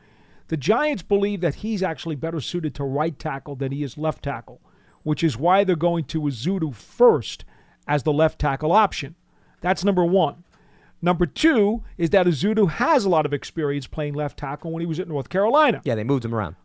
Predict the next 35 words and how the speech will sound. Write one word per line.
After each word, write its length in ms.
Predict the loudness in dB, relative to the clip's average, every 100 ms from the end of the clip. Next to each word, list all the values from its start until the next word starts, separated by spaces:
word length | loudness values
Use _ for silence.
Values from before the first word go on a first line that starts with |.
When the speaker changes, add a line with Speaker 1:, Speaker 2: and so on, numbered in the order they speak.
| -10
Speaker 2:
Yep. 120 | 0
Speaker 1:
Okay. 280 | 2 2 0 -10 -20 0
Number 280 | 2 4
three, 680 | 2 2 4 4 4 2 -2 -8 _ -20 _ _
anybody, 680 | -6 2 2 4 2 2 -4 -18 _ _ _
anybody 680 | 0 2 2 4 2 2 0
who 80 |
can 180 | 0 -4
play 300 | -2 2 4
left 260 | 4 4 2
tackle 520 | -2 -2 -2 -4 -4 -14 _ _ 0
is 140 | 4
already 340 | 6 6 4
in 80 | 2
the 80 | 2
league 320 | 4 0 -2
somewhere 560 | -2 -2 2 2 2 0
and 360 | -2 -2 -2 0
not 240 | 0 0
walking 340 | 2 2 2
around 300 | 4 6 4
on 100 | 2
the 80 | -2
street 320 | -6 -6 -4
looking 180 | -4 -4
for 160 | -4 -4
a 60 |
job, 420 | 0 0 0 -2 _ _ _ _
because 440 | -2 4 4 4
those 240 | 4 4 4
guys 320 | 2 2 0
don't 220 | 0 2
grow 200 | 2 2
on 140 | 0
trees. 440 | 0 -4 -4 -12